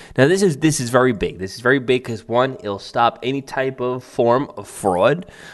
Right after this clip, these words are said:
uh, as long as things are being, uh, properly vetted. And, uh, this is a big thing because going into the midterm elections,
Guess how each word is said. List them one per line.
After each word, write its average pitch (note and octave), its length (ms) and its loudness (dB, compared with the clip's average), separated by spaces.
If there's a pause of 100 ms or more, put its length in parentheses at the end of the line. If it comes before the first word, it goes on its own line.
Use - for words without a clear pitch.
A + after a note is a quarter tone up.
(100)
uh, G2 260 2
as G2 200 2
long A2 240 4
as G#2 140 0
things G#2+ 320 0
are G#2 40 2
being, G2 520 -2
uh, F2 180 4
properly A2 840 0
vetted. B2 460 2 (1120)
And, A#2 260 0
uh, A2+ 440 6 (100)
this D3+ 340 0
is C#3+ 220 2
a C3 80 2
big C3 180 0
thing C3+ 220 2
because A#2+ 280 0
going A#2+ 340 2 (100)
into B2+ 400 0
the A2+ 80 -2
midterm C3+ 500 0
elections, G2+ 680 -2